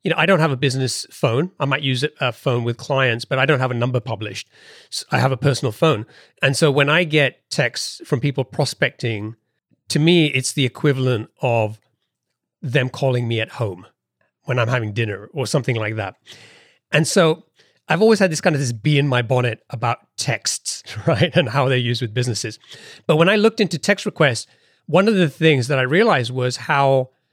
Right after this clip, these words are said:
you're using it, actually, I would say for good. And there are so many use cases which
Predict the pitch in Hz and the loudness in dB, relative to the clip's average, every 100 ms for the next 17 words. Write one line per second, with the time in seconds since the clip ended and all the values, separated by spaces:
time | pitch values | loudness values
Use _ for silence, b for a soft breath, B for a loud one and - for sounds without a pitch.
0 | _ _ 151 151 139 170 151 156 135 135 | _ _ 0 2 4 4 6 4 4 2
1 | 131 _ _ _ 151 - 147 139 151 170 | -2 _ _ _ -4 0 0 0 0 0
2 | 139 - - 107 185 - _ _ b b | 0 -2 -6 2 2 2 _ _ b b
3 | b _ 151 139 139 143 151 139 160 151 | b _ 0 4 4 2 -2 2 4 6
4 | 147 160 - - 180 170 160 143 147 175 | 4 2 -2 0 2 4 2 2 0 -2
5 | - 147 127 - 139 127 120 - _ _ | -2 -2 -2 -2 0 0 0 -6 _ _
6 | _ _ _ _ _ _ _ _ _ - | _ _ _ _ _ _ _ _ _ -2
7 | 147 135 - | 0 0 -4